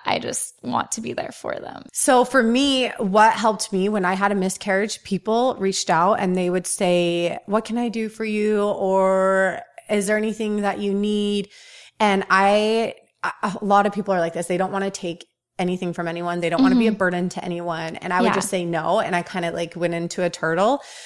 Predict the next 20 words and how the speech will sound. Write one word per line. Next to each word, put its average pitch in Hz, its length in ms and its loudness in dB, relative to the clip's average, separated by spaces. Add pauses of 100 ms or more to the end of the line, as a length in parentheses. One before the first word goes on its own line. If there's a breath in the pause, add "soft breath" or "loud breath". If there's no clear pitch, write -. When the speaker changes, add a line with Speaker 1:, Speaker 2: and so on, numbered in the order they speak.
(200 loud breath)
Speaker 2:
But 208 200 4
I 190 140 4
had 254 340 4
a 208 120 2
few 196 300 -4
friends 185 380 0
and 190 120 2
neighbors 185 520 -4
just - 280 -6
drop 175 320 0
off 165 220 -2
food 165 320 -6
or 190 100 2
just 185 220 -2
dropped 175 220 2
off 170 180 0
flowers 160 440 0
and, 180 160 0
like, 175 240 2
Speaker 1:
Aw. 240 280 -2